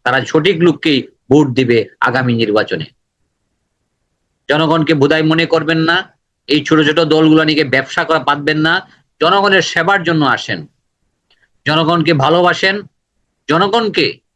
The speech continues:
খোদাই আর বানাবেন না। জনগণ এখন সব বুঝে, জানে আগামীর দেশ সুন্দর বাংলাদেশ হবে, জনগণের বাংলাদেশ হবে। এটা স্বর্গভূমি। এই বাংলাদেশ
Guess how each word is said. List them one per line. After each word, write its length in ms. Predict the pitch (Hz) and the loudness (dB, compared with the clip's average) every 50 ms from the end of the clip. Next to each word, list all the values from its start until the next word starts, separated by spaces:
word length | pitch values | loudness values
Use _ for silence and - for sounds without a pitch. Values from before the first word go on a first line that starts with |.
| _ _ _ _ _ _ _ _ _ _ - | _ _ _ _ _ _ _ _ _ _ -2
খোদাই 260 | 147 156 165 165 160 151 - - 131 | 0 0 2 0 0 -2 -2 -2 -2
আর 80 | 151 156 147 | 0 0 0
বানাবেন 340 | 147 151 151 147 135 143 135 127 117 | 0 0 0 0 0 -2 -2 -2 -2
না। 80 | 110 90 76 - _ _ _ _ _ _ _ _ - | -2 -4 -4 -6 _ _ _ _ _ _ _ _ -4
জনগণ 300 | 135 143 151 156 139 151 147 135 | -2 0 0 0 0 0 0 0
এখন 140 | 120 143 127 - | 0 -2 -4 -2
সব 140 | - 139 131 123 110 | -2 -2 -2 0 0
বুঝে, 260 | 127 127 101 107 90 - - _ _ _ _ _ - _ _ _ _ - | 0 0 0 0 -2 -4 -6 _ _ _ _ _ -20 _ _ _ _ -4
জানে 300 | 147 143 143 147 143 120 90 - - _ _ _ _ _ _ _ - | -2 -2 0 0 0 -2 -2 -6 -10 _ _ _ _ _ _ _ -4
আগামীর 400 | 120 135 147 156 156 160 160 151 143 135 160 | -2 0 0 0 2 2 0 0 0 0 2
দেশ 160 | 170 180 165 - - - _ _ _ _ _ _ - | 2 0 0 -4 -8 -18 _ _ _ _ _ _ 0
সুন্দর 380 | - 214 208 190 175 180 165 151 139 147 | 0 2 2 2 2 2 2 2 2 0
বাংলাদেশ 420 | 151 151 151 156 156 160 170 160 - - | 0 0 2 0 0 2 0 -2 -2 -2
হবে, 180 | 160 156 156 165 165 160 _ _ _ _ _ - | -4 -2 0 -2 -2 -4 _ _ _ _ _ -2
জনগণের 480 | 143 160 160 165 147 156 156 156 147 143 147 | 0 0 0 0 0 0 0 0 0 0 0
বাংলাদেশ 360 | 147 147 147 151 147 - - - | 0 0 0 -2 -2 -2 -4 -4
হবে। 240 | 151 131 120 117 92 76 - _ _ _ _ _ _ _ _ | -2 -2 0 0 -2 -2 -6 _ _ _ _ _ _ _ _
এটা 240 | - 127 131 156 151 143 139 139 139 - _ _ _ _ _ _ _ _ - | -4 -2 0 0 0 0 0 -2 -4 -8 _ _ _ _ _ _ _ _ -10
স্বর্গভূমি। 680 | - - 170 165 156 147 160 151 135 151 143 139 131 110 90 - _ _ _ _ - | -4 0 0 2 2 2 2 2 2 2 2 2 0 -2 -6 -10 _ _ _ _ -4
এই 140 | - 135 147 139 131 139 | 0 0 2 2 2 2
বাংলাদেশ 460 | 143 147 151 151 143 160 170 175 | 0 0 0 0 0 0 0 0